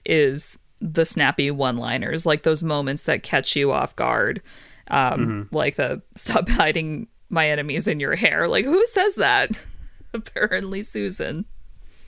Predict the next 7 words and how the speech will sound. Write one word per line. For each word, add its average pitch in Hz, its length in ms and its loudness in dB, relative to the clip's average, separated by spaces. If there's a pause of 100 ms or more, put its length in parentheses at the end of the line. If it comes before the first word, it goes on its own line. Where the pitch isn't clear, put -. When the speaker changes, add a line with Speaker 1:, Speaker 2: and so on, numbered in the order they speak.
(760)
Speaker 2:
Yeah, 95 280 0 (240)
or 117 180 -2
one 120 140 0
of 117 100 -4
my 104 160 2
favorite, 98 500 -4
uh, 90 360 -2